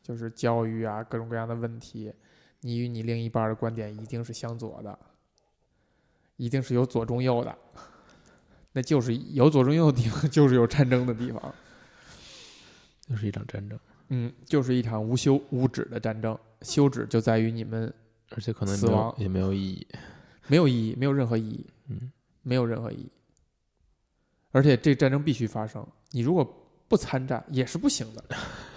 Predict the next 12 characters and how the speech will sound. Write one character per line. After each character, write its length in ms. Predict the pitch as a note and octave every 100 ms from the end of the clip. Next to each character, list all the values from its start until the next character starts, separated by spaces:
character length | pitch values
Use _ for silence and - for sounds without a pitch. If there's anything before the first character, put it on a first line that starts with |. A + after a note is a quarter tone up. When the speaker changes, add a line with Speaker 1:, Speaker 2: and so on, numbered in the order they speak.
| - - _
Speaker 2:
<laughs> 1200 | _ _ _ _ _ _ _ _ _ _ _ _ -
Speaker 1:
对 100 | F3
方 200 | G3 F#3
会 100 | D#3+
说 180 | E3+ E3+
：“你 140 | D3
为 120 | B3+
什 100 | G4
么 100 | A#3+
不 120 | G3+
参 200 | F3 F3
战？ 200 | E3+ C3+